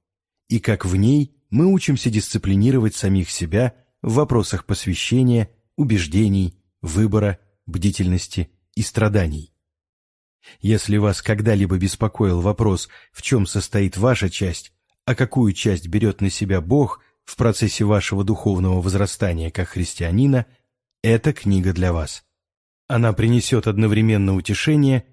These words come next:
и отрезвление по мере того, как вы будете учиться покою во Христе, при этом решительно стремясь к жизни в святости. Посвящение.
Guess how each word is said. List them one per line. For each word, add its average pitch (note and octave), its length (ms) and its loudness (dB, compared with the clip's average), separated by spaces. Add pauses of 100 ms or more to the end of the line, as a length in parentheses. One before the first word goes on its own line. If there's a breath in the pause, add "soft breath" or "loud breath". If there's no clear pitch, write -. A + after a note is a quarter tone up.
(140)
и C#3 80 2
отрезвление A#2+ 840 2 (360)
по A#2 100 4
мере G2 260 2
того, A2+ 460 0 (260 soft breath)
как - 220 -2
вы F3 160 4
будете D3+ 420 0
учиться A#2 480 -2
покою G2+ 480 0
во F#2 100 0
Христе, F2+ 560 -4 (520)
при A2 160 0
этом G2 260 -2
решительно C3+ 540 0
стремясь A#2 580 0 (300)
к G#2 60 -6
жизни A#2 360 2
в - 80 -4
святости. - 720 -4 (1040)
Посвящение. G#2+ 880 -2